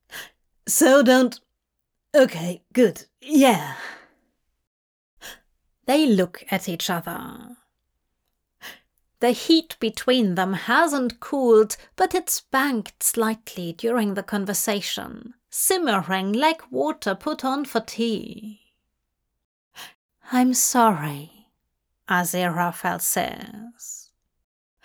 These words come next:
"Don't bloody say that. If this is a pity thing, I'll off myself, I swear to." "No, not about that. I'm just,"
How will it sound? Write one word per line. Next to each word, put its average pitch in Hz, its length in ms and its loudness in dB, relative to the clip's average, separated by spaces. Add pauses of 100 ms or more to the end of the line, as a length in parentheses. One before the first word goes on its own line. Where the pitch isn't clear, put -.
(720)
"Don't 262 380 2
bloody 233 340 6
say 220 400 4
that. - 480 -8 (400)
If 254 200 6
this 269 220 4
is 330 200 4
a 294 80 0
pity 220 520 -2
thing, 214 380 2
I'll 302 240 6
off 269 280 6
myself, 240 560 0
I 247 120 6
swear 262 500 4
to." 226 220 -2 (800)
"No, 254 560 4
not 311 400 4
about 311 380 2
that. 214 720 2 (120)
I'm 294 240 6
just," - 480 0